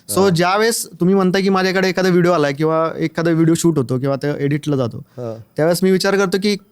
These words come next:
Speaker 1: काम नाहीये ते, तो हा व्हिडिओ किती भारी होईल, कसा करता येईल हा एडिट.
Speaker 2: हम्म.
Speaker 1: मग
Speaker 2: हाच अजूनही विचार
Speaker 1: अजूनही
Speaker 2: असतो.
Speaker 1: हा, हाच विचार असतो आणि मग तस-, जसं जसं तो पूर्ण-, पूर्णत्वाला जायला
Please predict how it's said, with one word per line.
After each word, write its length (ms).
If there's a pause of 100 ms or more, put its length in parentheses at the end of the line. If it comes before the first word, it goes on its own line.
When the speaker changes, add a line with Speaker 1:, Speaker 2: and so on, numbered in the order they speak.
(200)
Speaker 1:
काम 300
नाहीये 240
ते, 220 (220)
तो 160
हा 280
व्हिडिओ 220
किती 180
भारी 280
होईल, 240
कसा 260
करता 260
येईल 120
हा 120
एडिट. 260 (260)
Speaker 2:
हम्म. 340
Speaker 1:
मग 80
Speaker 2:
हाच 180
अजूनही 320
विचार 240
Speaker 1:
अजूनही 220
Speaker 2:
असतो. 120
Speaker 1:
हा, 60
हाच 200
विचार 240
असतो 360
आणि 460
मग 120 (100)
तस-, 60
जसं 320
जसं 240
तो 60
पूर्ण-, 320
पूर्णत्वाला 560
जायला 320